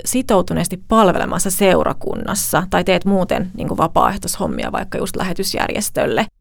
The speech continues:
niin sitten sun ei tarvikaan antaa sinne kolehtihaaviin tai, tai niin paljon ottaa taloudellista vastuuta. Ja tää on aika jännä ajatus sille, että Raamattuhan <laughs> ei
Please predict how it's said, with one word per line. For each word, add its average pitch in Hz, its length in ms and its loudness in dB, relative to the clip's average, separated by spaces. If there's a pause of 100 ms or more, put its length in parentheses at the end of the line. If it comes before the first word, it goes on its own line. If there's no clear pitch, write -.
(140)
niin 208 260 8
sitten 196 640 0
sun 185 180 0
ei 170 140 2
tarvikaan 170 640 0
antaa 180 340 2
sinne 180 280 -4
kolehtihaaviin - 960 -2
tai, 143 280 2 (200)
tai 185 140 2
niin 196 200 6
paljon 175 240 0
ottaa - 480 0 (220)
taloudellista 170 640 0
vastuuta. - 720 -4 (320)
Ja 196 80 0
tää 262 120 6
on 233 60 8
aika 277 220 4
jännä 220 360 6
ajatus 220 460 2
sille, 180 300 -2
että - 200 -6
Raamattuhan 202 640 4
<laughs> 254 40 6
ei 214 300 6